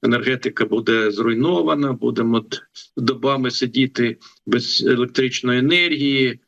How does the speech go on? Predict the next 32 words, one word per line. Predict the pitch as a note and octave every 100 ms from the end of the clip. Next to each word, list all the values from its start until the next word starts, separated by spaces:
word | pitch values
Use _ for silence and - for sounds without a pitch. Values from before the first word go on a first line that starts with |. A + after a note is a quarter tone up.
| _
А, | - B2+ C3
значить, | B2 A2+ B2+ A#2+ B2+ A#2+ - A#2+
ну, | B2+
я | D3+ C#3
бачу, | C#3+ C#3 -
в | C3+
мережах: | C#3 C#3 C#3 B2 A#2+
от | C3 -
набирають | B2+ A#2 C3+ C3 B2+ A#2 _
такий | A#2+ - B2
хід | - C#3 C3 - - - - - - -
думок, | A#2 D3 C#3 D3 C3
що | - B2+
ось, | B2+ - -
е, | B2 B2 A#2 - - - - -
е, | A#2+
ми | A#2 A#2 C3
сидимо | C3 A#2+ B2+ B2
без | A#2 B2 - A#2+
електричної | A#2+ B2+ B2+ A#2+ A#2 A#2+
енергії, | B2 F3 E3+ C3+ B2
а | A#2
Укра-, | A#2 - - D#3
а |
там, | - C3 B2 - - - -
е, | - A#2+ A#2+ A2+ - -
уряд | B2+ B2 - C#3+ C#3 C3+ -
експортує | B2 - - C#3 - C3+ C3
електричну | B2+ B2+ - C3 C3 B2
енергію | B2+ B2 B2+ G#2+ A#2 A2+ A2 - - _ _
за | G#2+ A#2+
кордон. | - B2+ A#2+ E3 F#3+ F#3